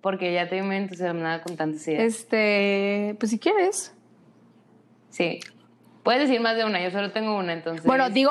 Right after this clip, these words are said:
Speaker 1: o sea,
Speaker 2: una y
Speaker 1: puedes
Speaker 2: luego
Speaker 1: decir
Speaker 2: tú
Speaker 1: dos.
Speaker 2: una y luego ya veo si la, digo la otra.
Speaker 1: Sale.
Speaker 2: Ok. Este, en cuarto de primaria, era un cuarto de primaria, es broma, no, está en cuarto de primaria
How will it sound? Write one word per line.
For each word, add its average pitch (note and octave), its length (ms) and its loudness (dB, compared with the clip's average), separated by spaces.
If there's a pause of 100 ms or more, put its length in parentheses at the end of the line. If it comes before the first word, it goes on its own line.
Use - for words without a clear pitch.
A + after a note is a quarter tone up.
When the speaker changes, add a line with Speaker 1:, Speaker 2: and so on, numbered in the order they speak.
Speaker 1:
o - 20 -
sea, E4+ 60 -2
Speaker 2:
una E4+ 100 2
y D4 40 2 (120)
Speaker 1:
puedes D4 40 2
Speaker 2:
luego C4 160 4
Speaker 1:
decir A#3 120 0
Speaker 2:
tú C4 100 6
Speaker 1:
dos. B3+ 80 4
Speaker 2:
una B3 220 4
y A3+ 60 2
luego G3 200 4
ya G3 200 4
veo F#3+ 140 4
si G3 120 2
la, F#3+ 140 4
digo F3+ 180 2
la F3+ 100 2
otra. F#3 260 -6 (1000)
Speaker 1:
Sale. D3 300 0 (300)
Speaker 2:
Ok. A3+ 180 4 (1200)
Este, B3 500 2
en C4 100 4
cuarto C4 260 2
de E4 60 2
primaria, A#3 680 4 (1160)
era B3 280 4
un D4+ 280 2
cuarto C#4 320 4
de D4 80 4
primaria, G#3+ 500 4
es A#3+ 60 4
broma, C4 240 2
no, B3 140 4
está A#3+ 220 2
en C#4 80 0
cuarto E4+ 220 2
de F4+ 60 2
primaria A#3 600 0